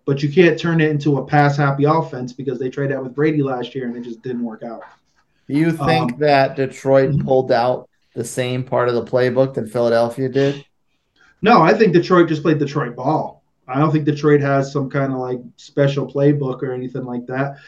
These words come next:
Speaker 1: I think Detroit just plays, plays as well as their coach is. They play tough. They play hard. They,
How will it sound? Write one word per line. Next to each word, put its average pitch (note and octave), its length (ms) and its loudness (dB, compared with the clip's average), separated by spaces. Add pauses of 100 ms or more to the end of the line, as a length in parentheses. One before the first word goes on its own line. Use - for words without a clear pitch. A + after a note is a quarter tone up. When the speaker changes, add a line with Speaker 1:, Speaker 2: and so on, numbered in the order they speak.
(140)
Speaker 1:
I C#3+ 100 4
think F#3+ 140 4
Detroit D3 300 2
just C#3+ 200 -2
plays, D3 360 2 (560)
plays C#3 320 -4
as A#2+ 120 -8
well C3 220 0
as C3+ 100 0
their C3+ 120 -4
coach C#3 280 0
is. - 380 0 (300)
They C3+ 80 -6
play C3 180 -4
tough. C#3 320 0
They C#3 100 0
play C3+ 200 -6
hard. C#3+ 420 0 (280)
They, C3 240 -4